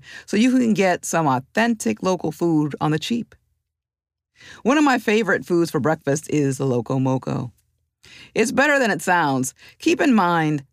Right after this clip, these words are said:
though, that they do charge for bags in Hawaii, but it's still better than just walking out with a brown paper bag. They've got a large selection of liquor, and it's the main place to get your leis or macadamia nuts.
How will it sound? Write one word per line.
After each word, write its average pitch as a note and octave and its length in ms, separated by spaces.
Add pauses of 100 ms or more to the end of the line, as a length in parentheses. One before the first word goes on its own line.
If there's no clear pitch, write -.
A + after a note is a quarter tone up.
though, D#3 200
that D#3 120
they D#3 120
do G#3+ 200
charge G3+ 420
for D#3+ 140
bags C3+ 540
in D3 140
Hawaii, C3+ 520 (220)
but F3+ 100
it's F#3+ 100
still C4 220
better F#3+ 260
than E3 180
just D#3 200
walking D3+ 320
out C3+ 140
with C3 100
a B2 60
brown B2 260
paper F#3+ 200
bag. A2 380 (1300)
They've G3 120
got G#3 160
a F#3 60
large F3 400
selection D#3 420
of D#3+ 120
liquor, C3+ 400 (480)
and D#3+ 340
it's D#3+ 160
the - 80
main F3 360
place A3+ 500
to - 100
get D3 300
your B2+ 100
leis D3+ 540
or D#3 240
macadamia C3+ 640
nuts. - 580